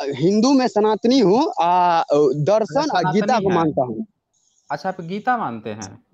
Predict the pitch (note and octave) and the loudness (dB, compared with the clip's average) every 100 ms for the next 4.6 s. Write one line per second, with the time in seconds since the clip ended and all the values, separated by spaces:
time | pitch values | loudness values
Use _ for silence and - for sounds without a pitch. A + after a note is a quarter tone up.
0 | B2 - - _ _ _ _ _ - E3+ | -20 -20 -20 _ _ _ _ _ -4 0
1 | D#3 D#3+ F3+ - G#3 E3 F3 C3 A2 - | 0 2 0 0 2 2 0 0 -2 -4
2 | C3 F#3+ C3+ A2 _ _ _ _ _ - | 0 2 2 0 _ _ _ _ _ -20
3 | - - E3+ F#3 G#3+ G#3 E3+ G#3 A#3+ G#3+ | -14 -6 -4 -4 -8 -8 -4 -2 -2 -6
4 | C3+ A#2+ A2 A2 F#2+ | -8 -8 -10 -10 -10